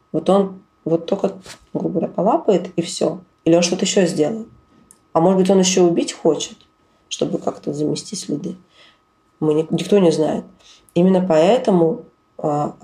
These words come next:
такая атака переживается и ощущается телесно, как угроза жизни.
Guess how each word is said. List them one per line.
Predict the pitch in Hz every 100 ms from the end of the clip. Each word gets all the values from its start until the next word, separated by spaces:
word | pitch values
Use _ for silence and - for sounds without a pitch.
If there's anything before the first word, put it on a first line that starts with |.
| -
такая | - - 160 - -
атака | - 185 240 -
переживается | - 165 165 151 156 180 240 226 -
и |
ощущается | 160 - - 185 170 160 -
телесно, | - 170 190 208 240 - 170 - - _ _ _ _ _ _
как | - 170
угроза | 165 160 165 160
жизни. | 147 185 180 165 196